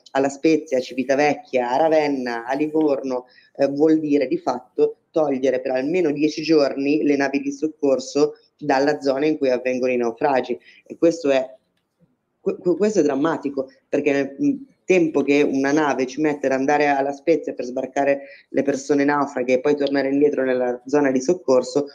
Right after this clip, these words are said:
sono dieci giorni in cui quella nave non è disponibile per fare dei soccorsi, e ci servirebbe molto, perché a pochi giorni, appunto a due settimane dalla, dalla tragedia di Cutro,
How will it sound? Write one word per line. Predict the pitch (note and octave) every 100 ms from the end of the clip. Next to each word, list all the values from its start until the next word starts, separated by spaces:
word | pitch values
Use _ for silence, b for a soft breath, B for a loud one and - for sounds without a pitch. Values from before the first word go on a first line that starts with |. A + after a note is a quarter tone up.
| B _
sono | - D3
dieci | C#3+ D#3+ E3
giorni | G#3 D3+ C3 C3+ D3+
in | C#3+
cui | - B2+ C#3 C#3 -
quella | E3 D3+
nave | D3+ C3+ F3+
non | F3+ E3+
è | D3+
disponibile | D3+ - D3 C#3 C#3+ C#3+
per | C#3 B2+
fare | B2+ A#2+
dei | A#2 A2+
soccorsi, | A2+ - A2 A2 - - B B
e | F#3+
ci | F3+ F#3+
servirebbe | - D#3 D3 E3 D3 E3+ F#3 - -
molto, | G#3+ F3 - B2+
perché | B2 B2 B2 - B B B B B B B
a | C#3+
pochi | F3+ G#3
giorni, | E3 F#3 E3 C#3
appunto | C3 D#3 C#3+
a |
due | C3+
settimane | D3 D3+ D3 D#3 D#3
dalla, | C3+ B2+ B2 A#2+
dalla | B2
tragedia | A#2+ B2+ B2 E3+
di | D3 -
Cutro, | D#3+ C#3+ B2 A#2 -